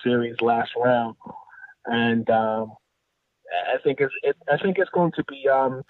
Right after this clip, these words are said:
against a Denver team that, that, that played their butts off this year, exceeding many people's expectations. Um, I, on record, uh, on a myriad of shows, I have said that I think in the Eastern Conference, uh, the Milwaukee Bucks, uh, will represent the N B A's Eastern Conference.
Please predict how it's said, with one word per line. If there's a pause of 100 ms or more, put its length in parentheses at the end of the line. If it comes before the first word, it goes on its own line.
(580)
against
a
Denver
team
that,
that, (100)
that
played
their
butts
off
this
year,
exceeding
many
people's
expectations. (520)
Um, (140)
I, (280)
on
record,
uh,
on (240)
a
myriad
of
shows,
I (100)
have
said
that
I
think
in
the
Eastern
Conference, (380)
uh,
the
Milwaukee
Bucks, (260)
uh,
will (100)
represent
the
N
B
A's
Eastern
Conference.